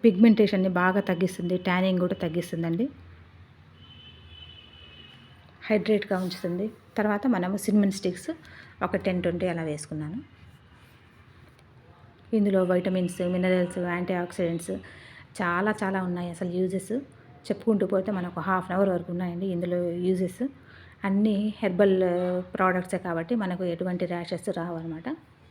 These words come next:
తర్వాత ఇందులోనే నీమ్ పౌడర్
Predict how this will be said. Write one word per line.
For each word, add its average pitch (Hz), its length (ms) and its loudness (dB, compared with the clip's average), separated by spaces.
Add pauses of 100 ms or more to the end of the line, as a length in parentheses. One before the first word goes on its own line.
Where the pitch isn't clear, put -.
(1080)
తర్వాత 196 300 0
ఇందులోనే 196 480 2
నీమ్ 208 340 4
పౌడర్ 190 320 0